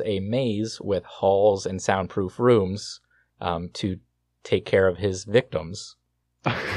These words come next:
Speaker 1: And the basement had some vats of acid and a crematorium, which he would call his lab.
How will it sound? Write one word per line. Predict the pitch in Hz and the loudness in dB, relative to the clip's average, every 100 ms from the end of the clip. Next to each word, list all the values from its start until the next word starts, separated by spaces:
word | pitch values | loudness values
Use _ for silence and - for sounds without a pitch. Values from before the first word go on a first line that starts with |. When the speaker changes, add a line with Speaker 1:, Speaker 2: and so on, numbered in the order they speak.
| - - | -10 -2
Speaker 1:
And | 135 123 | 2 4
the | 110 | 4
basement | 101 135 156 131 107 | 6 4 4 2 -2
had | 110 101 92 - | 0 0 0 0
some | 98 90 87 | 0 0 2
vats | 101 110 - | 4 4 0
of | 87 - | -6 -6
acid | 113 113 - 104 - | -6 -4 -4 -6 -6
and | 104 98 92 - _ _ _ | -10 -8 -10 -14 _ _ _
a | - | -6
crematorium, | - 107 98 - 87 82 82 | 0 2 2 4 4 4 0
which | 90 - - | 0 -2 -4
he | - 117 | -4 0
would | 104 95 | 2 2
call | 101 90 | 2 2
his | - 90 90 | 2 -2 -2
lab. | 82 80 - | -4 -6 -10